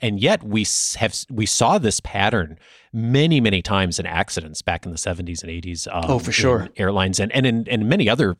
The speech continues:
Speaker 1: venues as well, too, in other industries, where somebody knew and was very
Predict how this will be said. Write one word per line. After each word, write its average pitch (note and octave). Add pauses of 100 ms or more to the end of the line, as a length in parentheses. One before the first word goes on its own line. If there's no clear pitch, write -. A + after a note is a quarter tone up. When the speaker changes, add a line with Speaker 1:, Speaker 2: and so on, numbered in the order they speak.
(120)
Speaker 1:
venues G2+
as F2+
well, F2+
too, G#2+
in F#2+
other F2
industries, A2+ (380)
where D3+
somebody A3+
knew G2+ (340)
and C3+
was A2+
very D#3